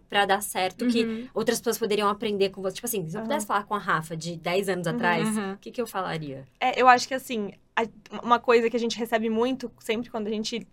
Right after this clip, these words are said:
Speaker 3: abre esse assunto de empreendedorismo, que as pessoas nos trazem muito, então acho que é uma grande dor. E tem um pouco a ver com essa questão de onde você quer chegar e como chegar lá. <laughs> É, as pessoas, no-, elas nos falam muito assim,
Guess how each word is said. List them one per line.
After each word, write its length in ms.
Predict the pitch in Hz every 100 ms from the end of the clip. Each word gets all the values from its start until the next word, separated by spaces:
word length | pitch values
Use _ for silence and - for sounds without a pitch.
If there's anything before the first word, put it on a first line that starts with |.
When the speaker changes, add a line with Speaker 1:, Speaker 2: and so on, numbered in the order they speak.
| _
Speaker 3:
abre 300 | 202 214 220
esse 120 | 220
assunto 220 | 226 220
de 80 | 208
empreendedorismo, 720 | 220 226 233 220 214 202 226 226
que 60 | 214
as 80 |
pessoas 300 | 208 220 233
nos 120 | 233 233
trazem 360 | 233 226 233
muito, 360 | 233 220 220 220
então 140 | 220 220
acho 140 | 226
que 80 | 220
é 40 |
uma 100 | 240
grande 300 | 240 233 226
dor. 300 | 214 240 233 233 - - - - -
E 100 | 240
tem 180 | 247 240
um 60 |
pouco 200 | 247 240
a 40 | 233
ver 240 | 220 214
com 200 | - 226
essa 140 | 214
questão 340 | 220 233 233 220
de 160 | 214 -
onde 200 | 226 233
você 180 | 240
quer 140 | 233 220
chegar 340 | 226 214 202
e 40 | 214
como 240 | - 233
chegar 320 | 247 233 202 196
lá. 260 | 185 226 208 - 220 - -
<laughs> 420 | - 226 190 233
É, 420 | 220 233 220 220 214
as 100 | 247
pessoas, 220 | 254 277
no-, 240 | 277 269 254
elas 260 | 220 240 247
nos 160 | 269
falam 240 | 269 247 254
muito 200 | 262 294
assim, 420 | - 262 220